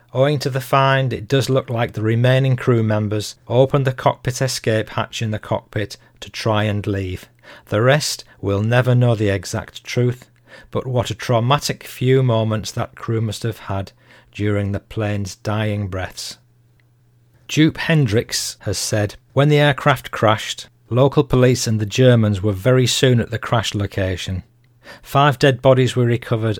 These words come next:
at and near the aircraft. Three crew members had parachuted to safety and evaded. The Germans took care of removing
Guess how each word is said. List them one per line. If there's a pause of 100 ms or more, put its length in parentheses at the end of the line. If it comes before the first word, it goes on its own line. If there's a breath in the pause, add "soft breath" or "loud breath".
at (100)
and
near
the
aircraft. (360 loud breath)
Three
crew
members
had
parachuted
to
safety (260 soft breath)
and
evaded. (580 loud breath)
The
Germans
took
care
of
removing